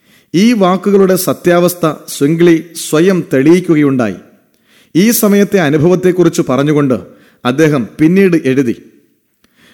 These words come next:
"വിശുദ്ധ ഗ്രന്ഥത്തിന് എന്നെ തന്നെ കീഴ്പ്പെടുത്തുവാൻ ഞാൻ തുടങ്ങിയപ്പോൾ തത്വശാസ്ത്രവും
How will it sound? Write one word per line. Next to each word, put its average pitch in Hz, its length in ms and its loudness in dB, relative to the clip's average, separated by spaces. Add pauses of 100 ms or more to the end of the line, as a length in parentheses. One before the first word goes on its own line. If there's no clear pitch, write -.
(100)
"വിശുദ്ധ 196 420 0
ഗ്രന്ഥത്തിന് 160 580 0 (300)
എന്നെ 202 260 2
തന്നെ 175 260 -2
കീഴ്പ്പെടുത്തുവാൻ 151 840 -2
ഞാൻ 135 220 -2
തുടങ്ങിയപ്പോൾ 123 600 -4 (920)
തത്വശാസ്ത്രവും 185 840 0